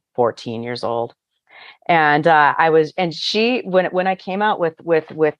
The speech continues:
with, with the ten blends, I know I sent her a pack too, and she brought 'em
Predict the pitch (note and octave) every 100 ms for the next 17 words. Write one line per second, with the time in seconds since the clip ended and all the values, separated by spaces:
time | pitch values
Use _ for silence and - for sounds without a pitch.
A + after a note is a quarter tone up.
0 | _ D#3+ D3 - - D3+ - C#3 - C#3
1 | D3+ E3 E3+ F#3 F#3+ - _ - D#3 D3
2 | C#3+ - C#3+ - D3 C#3+ C#3+ C3+ D#3 D3
3 | - - C3+ C#3+ C#3+ - D3 C#3+ C3 C#3